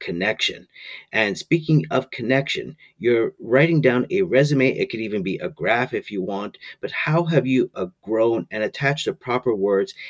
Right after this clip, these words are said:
and how can you quantify it? What kind of growth was there, whether it be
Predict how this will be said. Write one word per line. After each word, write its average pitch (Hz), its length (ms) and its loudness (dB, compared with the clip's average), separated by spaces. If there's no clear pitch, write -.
and 117 140 -6
how 165 220 0
can 170 240 4
you 147 140 6
quantify 147 840 -2
it? - 260 -14
What 139 200 0
kind 143 220 2
of - 140 2
growth 120 440 2
was 90 200 -4
there, 82 180 -2
whether 80 220 -6
it 78 80 -10
be 87 180 -4